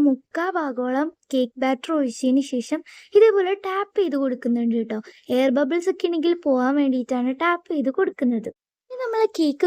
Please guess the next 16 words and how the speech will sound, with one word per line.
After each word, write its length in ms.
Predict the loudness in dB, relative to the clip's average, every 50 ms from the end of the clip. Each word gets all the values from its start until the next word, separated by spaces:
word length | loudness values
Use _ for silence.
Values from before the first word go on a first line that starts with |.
| 2 2
ബേക്ക് 180 | 0 -2 -2 0
ചെയ്യാൻ 200 | 0 2 2 4 4 4
ഓവൻ 220 | 2 2 2 2 2 2
ഒന്നും 160 | 2 2 4 4 4
യൂസ് 220 | 2 0 -2 -2 0
ചെയ്യുന്നില്ല. 360 | 0 2 0 0 0 -2 -2 -2 -4 -2 -2 2
ഇതേപോലെ 400 | 4 4 4 4 4 2 2 2 2 0
ഒരു 100 | -2 -4 -4 -4
പാത്രം 360 | -4 -4 -4 -2 -2 -2 0 0 0 0
നമുക്ക് 240 | 0 0 -2 -4 -8 -4 -2
ഹൈ 120 | 0 0 0 -2 -4 -2
ഫ്ലെയിമിൽ 440 | 0 2 2 2 2 2 2 0 0 0 -2 -6 -20 -20 -14 _ 0 2
അടുപ്പത്ത് 400 | 2 2 0 -2 -2 0 0 0 -2 -2 -4
ചൂടാക്കാൻ 560 | -2 -2 0 2 2 2 2 2 0 0 0 -2
വെക്കുക. 320 | -2 0 0 0 0 0 -4 -8 -20 -20 -20 -16 _ 4
പിന്നെ 180 | 4 6 6